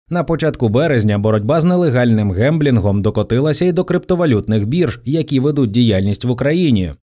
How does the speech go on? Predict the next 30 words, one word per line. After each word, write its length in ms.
Учасники 540
торгових 440
майданчиків 680
втратили 520
можливість 540
поповнювати 640
свої 300
торгові 420
рахунки 480
та 140
безпосередньо 800
знімати 480
з 60
них 200
кошти. 520
Це 160
сталося 440
через 320
те, 200
що 180
Н 180
Б 80
У, 180
реагуючи 640
на 120
порушення 520
в 80
розрахунках 640
грального 500
бізнесу, 540